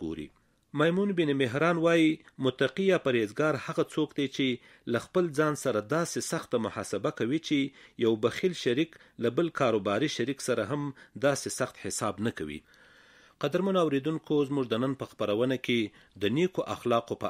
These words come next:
اړه باندې هم معلومات وړاندې کوو. له اخلاقو څخه مراد له خپل ځان،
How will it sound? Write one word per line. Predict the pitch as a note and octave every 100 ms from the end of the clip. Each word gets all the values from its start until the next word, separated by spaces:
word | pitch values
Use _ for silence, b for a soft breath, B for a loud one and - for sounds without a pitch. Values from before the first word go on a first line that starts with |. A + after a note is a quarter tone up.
| A#2
اړه | A2+ G2
باندې | F#2+ F2+ G#2
هم | G2+
معلومات | E2+ F2 G2+ G#2+
وړاندې | E2+ D#2 D2+ -
کوو. | E2 D2+ - b b b b b B2
له | A2+ C#3
اخلاقو | F3+ F#3+ E3+
څخه | D#3 C3+ B2+
مراد | C3 D#3 C3
له | A#2
خپل | - D3+ C#3 A#2+
ځان، | C#3 C#3